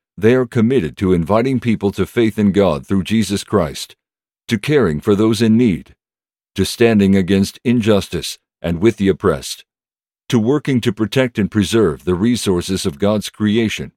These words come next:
and to including in our fellowship all who will accept Jesus Christ as Lord and Savior. We seek Christ followers who confirm that through its mission in the world,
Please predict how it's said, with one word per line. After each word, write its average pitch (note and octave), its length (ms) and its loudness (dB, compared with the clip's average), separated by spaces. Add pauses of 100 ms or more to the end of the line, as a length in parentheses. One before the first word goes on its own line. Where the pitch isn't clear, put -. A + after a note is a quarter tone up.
(480)
and G#2+ 280 0
to G#2 120 2
including C3+ 460 -2
in B2+ 120 2
our B2 120 2
fellowship F#2+ 580 0 (360)
all A#2 240 4
who F#2+ 100 0
will F#2 160 2
accept - 480 -2
Jesus F#2+ 380 -2
Christ E2 420 -2
as E2+ 160 -4
Lord F#2+ 240 2
and E2 140 -2
Savior. D#2 480 -4 (1200)
We A2+ 160 0
seek A2 400 -4
Christ A2+ 360 -2
followers F2+ 500 2
who G#2 100 0
confirm A2 520 0
that F#2+ 160 0
through C#3 340 -4
its C#3+ 240 -2
mission G#2+ 340 0
in G2+ 120 2
the F#2 100 0
world, F2 420 -2